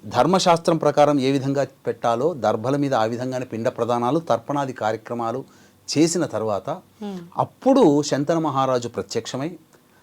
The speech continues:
Speaker 1: "నాయనా, నువ్వెక్కడ ధర్మం తప్పుతా, నా చేయి పెట్టగానే నువ్వు నా చేయి తండ్రిదే నువ్వు గమనించి కూడా నా చేతిలో పెడతావేమో, ధర్మాన్ని తప్పుతావేమో అని చెప్పి నేను భయపడ్డాను.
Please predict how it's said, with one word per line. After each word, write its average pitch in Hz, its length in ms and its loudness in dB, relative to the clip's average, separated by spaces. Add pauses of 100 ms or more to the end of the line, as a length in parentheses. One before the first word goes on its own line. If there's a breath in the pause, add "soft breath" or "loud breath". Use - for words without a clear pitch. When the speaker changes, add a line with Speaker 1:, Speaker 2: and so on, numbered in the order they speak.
(160)
Speaker 1:
"నాయనా, 143 360 4
నువ్వెక్కడ 143 500 2
ధర్మం 147 380 2
తప్పుతా, 147 360 2
నా 127 140 4
చేయి 135 240 2
పెట్టగానే 160 600 2
నువ్వు 160 180 6
నా 139 240 4
చేయి 151 220 4
తండ్రిదే 151 480 2
నువ్వు 147 240 2
గమనించి 147 400 0
కూడా 175 400 2 (320 loud breath)
నా 147 100 6
చేతిలో 185 420 6
పెడతావేమో, 170 720 2
ధర్మాన్ని 156 520 2
తప్పుతావేమో 170 760 4
అని 151 160 -2
చెప్పి 139 180 -6
నేను 135 160 -4
భయపడ్డాను. 123 600 -2